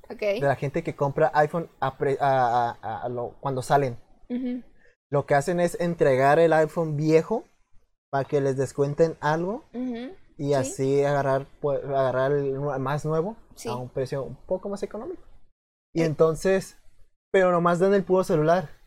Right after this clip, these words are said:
Speaker 2: no lo
Speaker 1: Sí.
Speaker 2: dan con el carga-,
Speaker 1: No, sí.
Speaker 2: cargador.
Speaker 1: Ajá, sí.
Speaker 2: Entonces tiene sentido de que, oye, pues si están haciendo, o no sé si así es, ¿no?
Speaker 1: Ajá.
Speaker 2: Eh, eh, como de, oye, la mayoría está haciendo eso, ya tienen un chingo de cargadores de cuadritos,
Speaker 1: Ujú.
Speaker 2: pero ya no hay que dárselos.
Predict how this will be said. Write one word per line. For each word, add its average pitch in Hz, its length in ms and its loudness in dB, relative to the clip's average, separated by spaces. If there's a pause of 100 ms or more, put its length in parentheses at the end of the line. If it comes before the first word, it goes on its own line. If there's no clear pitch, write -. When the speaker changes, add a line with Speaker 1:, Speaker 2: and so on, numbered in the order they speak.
(120)
Speaker 2:
no 156 180 0
lo 180 80 4
Speaker 1:
Sí. 175 60 4
Speaker 2:
dan 170 120 0
con 175 200 0
el 147 120 -2
carga-, 139 320 0
Speaker 1:
No, - 60 -8
sí. - 60 -4
Speaker 2:
cargador. 139 400 0
Speaker 1:
Ajá, 392 160 -14
sí. - 140 -6 (480)
Speaker 2:
Entonces 151 400 -2
tiene 196 240 6
sentido 185 480 2
de 196 160 2
que, 147 320 0
oye, 185 220 2
pues 147 260 -4 (100)
si - 80 -12
están 156 240 -6
haciendo, 185 500 -6
o 117 280 -10
no 123 100 -8
sé 151 140 -4
si - 160 0
así 151 240 2
es, 143 160 0
¿no? 175 180 -8 (220)
Speaker 1:
Ajá. 233 240 -10
Speaker 2:
Eh, - 200 -14
eh, 131 100 -14
como 123 180 -6
de, 117 200 -4
oye, 170 300 0
la 143 140 -6
mayoría 151 320 -2
está 190 160 -4
haciendo 180 300 -4
eso, 190 280 -6 (400)
ya 147 120 -4
tienen 175 320 -6 (120)
un 175 140 -8
chingo 185 200 -4
de 170 100 -2 (300)
cargadores 151 500 4
de 156 100 2
cuadritos, 160 480 -2 (240)
Speaker 1:
Ujú. 277 180 -10
Speaker 2:
pero 196 120 -4
ya 156 120 0
no 170 60 -2
hay 175 80 -4
que 175 80 2
dárselos. 196 540 -4